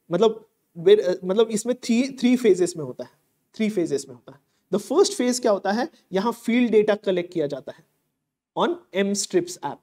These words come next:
M Strips app। तो what, what field data is, what the, the forest official, they move on into the forest and they look into pug marks and they collect information about tigers। तो first is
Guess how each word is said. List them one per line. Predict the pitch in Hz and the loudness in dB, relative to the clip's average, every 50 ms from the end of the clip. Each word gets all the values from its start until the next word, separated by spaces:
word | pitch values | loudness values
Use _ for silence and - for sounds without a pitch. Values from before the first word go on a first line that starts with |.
| _ _ _ _ _ _ _ _ _ _ _ _ - | _ _ _ _ _ _ _ _ _ _ _ _ -12
M | 165 160 | -12 -10
Strips | 156 - - - - 135 - - - | -10 -10 -12 -10 -10 -12 -12 -12 -14
app। | - - - _ _ _ _ _ _ _ _ _ _ _ _ _ _ | -20 -20 -20 _ _ _ _ _ _ _ _ _ _ _ _ _ _
तो | - 196 | -2 0
what, | 185 233 240 214 220 214 | 2 2 2 0 -2 -8
what | 190 180 - - 185 220 233 | -10 -12 -6 -2 -2 -2 -2
field | 214 214 - - 226 247 254 | -2 -6 -6 -6 -4 -2 -2
data | 208 233 233 240 233 240 254 311 | -2 -4 -2 -2 -2 -2 -2 -2
is, | - - - _ _ - 185 | -4 -6 -12 _ _ -8 -6
what | 214 208 - - - _ - 170 | -6 -6 -8 -12 -20 _ -12 -8
the, | 165 202 208 202 190 180 180 190 | -4 -4 -2 -2 -2 -2 -4 -4
the | 185 190 196 | -6 -4 -4
forest | 190 202 214 - 220 202 | -4 -4 -4 -4 -6 -6
official, | - 214 208 214 202 185 | -6 -6 -6 -6 -4 -2
they | 196 196 190 190 | -2 -2 -2 -4
move | 208 220 214 208 208 | -6 -8 -6 -4 -2
on | 208 214 208 | -2 -2 -2
into | 208 208 202 196 190 214 | -4 -6 -8 -8 -6 -6
the | 190 196 | -6 -4
forest | - - 185 190 226 226 - | -4 -4 -4 -4 -4 -4 -4
and | 220 214 220 208 202 | -6 -6 -4 0 2
they | 208 208 208 208 - _ _ _ _ _ 196 196 | 2 0 0 -4 -12 _ _ _ _ _ -4 -4
look | 208 202 214 | -2 -2 -4
into | 208 202 226 196 214 | -4 -4 -6 -4 -2
pug | 214 202 196 | 0 -2 0
marks | 190 196 202 202 196 202 - - - - | -2 -4 -4 -4 -4 -6 -10 -14 -10 -8
and | 190 226 330 339 - _ _ _ _ _ _ _ _ _ _ - | -6 -6 -6 -6 -10 _ _ _ _ _ _ _ _ _ _ 2
they | 208 208 208 | 2 4 4
collect | 202 208 202 202 - | 2 0 0 -2 -4
information | 185 185 - 196 190 185 185 185 - 202 202 180 | -8 -4 -2 -4 -4 -2 -4 -10 -8 -8 -4 0
about | 180 233 - - - _ _ _ _ _ _ _ _ - 170 | 0 0 0 0 -4 _ _ _ _ _ _ _ _ -6 -4
tigers। | 151 143 143 160 156 - - - _ | -4 -4 -4 -4 -6 -8 -8 -12 _
तो | 185 185 | -12 -10
first | - - 214 247 226 - 311 | -2 0 2 2 2 2 -2
is | 339 - - - | -2 -2 -4 -12